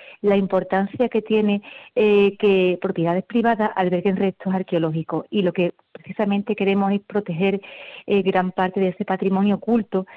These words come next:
que todavía está, eh, pendiente de florecer en Cantillana, porque somos conscientes de que gran parte de la historia de Cantillana está todavía en el subsuelo y queremos precisamente,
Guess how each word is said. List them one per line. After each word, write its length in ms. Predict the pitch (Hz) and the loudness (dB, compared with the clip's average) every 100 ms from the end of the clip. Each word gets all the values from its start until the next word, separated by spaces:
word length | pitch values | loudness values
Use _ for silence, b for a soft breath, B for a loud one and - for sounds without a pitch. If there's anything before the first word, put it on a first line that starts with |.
| B B - | B B -4
que 80 | |
todavía 400 | 202 190 185 196 | 0 2 4 2
está, 440 | 185 - 196 185 - | 0 -2 -2 0 0
eh, 420 | 190 185 170 170 - | 2 2 4 2 0
pendiente 500 | 180 170 185 190 190 | -4 0 0 2 0
de 80 | 196 | 0
florecer 460 | 202 180 170 180 | 0 -2 -2 -4
en 80 | 170 | -2
Cantillana, 560 | 180 180 175 185 202 180 | -2 -2 -2 0 0 -2
porque 280 | 180 - 165 | -6 -8 -4
somos 220 | 175 170 | -2 -2
conscientes 720 | 196 180 208 196 190 202 190 B B B B 202 | -4 -4 -2 0 0 0 -2 B B B B -2
de 100 | 208 | 0
que 80 | |
gran 300 | 180 190 196 | 2 2 2
parte 320 | 196 202 202 202 | 0 -2 0 -2
de 60 | |
la 40 | 190 | -2
historia 240 | - 214 | 0 -2
de 80 | 190 | 0
Cantillana 340 | 196 190 208 | -2 -2 -2
está 100 | 202 | 0
todavía 260 | 214 196 190 | 0 0 2
en 80 | 175 | -2
el 100 | 160 | -4
subsuelo 480 | 160 233 254 165 143 B B - | -6 0 0 0 -4 B B -6
y 120 | 208 | -2
queremos 280 | 185 180 170 | -2 -2 -4
precisamente, 920 | 180 196 - 185 175 180 196 190 | -6 -6 -4 -2 -2 -4 0 0